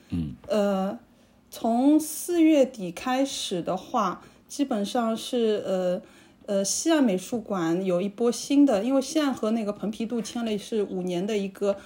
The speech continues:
Speaker 2: 合作协议嘛，
Speaker 1: 嗯。
Speaker 2: 它那个从四月底有一波新的叫抽象艺术。
Speaker 1: 嗯。
Speaker 2: 它是更替了一些，呃，上一批的那个，呃，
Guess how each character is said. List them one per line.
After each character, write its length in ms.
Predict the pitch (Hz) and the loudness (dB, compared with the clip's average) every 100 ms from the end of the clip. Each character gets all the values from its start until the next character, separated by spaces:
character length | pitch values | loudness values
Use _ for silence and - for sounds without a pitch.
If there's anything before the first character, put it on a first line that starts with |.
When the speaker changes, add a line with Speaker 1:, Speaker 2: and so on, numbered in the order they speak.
| - | -14
Speaker 2:
合 140 | - | -6
作 160 | 202 254 | 0 0
协 240 | 247 180 | 0 -2
议 120 | 175 202 | -2 0
嘛， 180 | 170 - - | -2 -4 -2
Speaker 1:
嗯。 100 | - - | 0 2
Speaker 2:
它 100 | 277 | 4
那 160 | 277 | 6
个 100 | 254 | 4
从 200 | 240 214 | 2 -2
四 220 | 214 - 294 | -4 0 0
月 100 | 254 | 0
底 200 | 202 202 | 0 -2
有 120 | 180 | 0
一 60 | |
波 200 | 196 240 | -2 -2
新 280 | 233 - 285 | -4 2 4
的 120 | 269 | 4
叫 280 | 208 233 208 | 0 -2 -2
抽 200 | 208 285 | -2 -4
象 240 | 285 277 208 | -2 -2 -2
艺 120 | 190 | -4
术。 320 | 175 165 - - _ | -4 -6 -6 -10 _
Speaker 1:
嗯。 280 | - 78 67 - - - | -2 -2 -4 -14 -20 -8
Speaker 2:
它 120 | 254 | -6
是 160 | 240 226 | -4 -2
更 260 | 302 294 | 6 6
替 220 | 294 - | 6 2
了 100 | 247 | 0
一 100 | 202 208 | 2 -2
些， 160 | - - | -6 0
呃， 180 | 196 | 0
上 380 | 190 - - 254 | 0 -6 -2 -2
一 40 | 190 | -2
批 240 | - - | -4 -6
的 100 | 190 | -2
那 160 | 185 185 | -2 -2
个， 240 | 175 175 - - - - - | -2 -4 -4 -16 -20 -20 -8
呃， 420 | 196 190 180 170 | -2 -2 0 -2